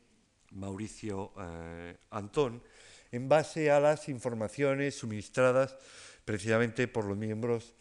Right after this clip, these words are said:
del equipo investigador de, eh, Atapuerca y, eh, sobre todo, gracias a las,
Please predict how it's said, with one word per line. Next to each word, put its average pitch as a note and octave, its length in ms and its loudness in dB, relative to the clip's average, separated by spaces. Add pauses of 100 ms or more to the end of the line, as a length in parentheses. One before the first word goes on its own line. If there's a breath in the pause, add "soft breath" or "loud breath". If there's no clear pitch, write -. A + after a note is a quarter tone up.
(240 loud breath)
del G#2+ 200 0
equipo A2 300 -4
investigador G#2 680 -2
de, G#2 420 -6
eh, F2 460 -8
Atapuerca G2 720 0 (520 loud breath)
y, C3 360 -2
eh, G#2+ 400 -2
sobre G#2+ 280 -2
todo, A#2+ 300 2
gracias A#2+ 500 0
a A#2+ 60 -2
las, A#2+ 280 0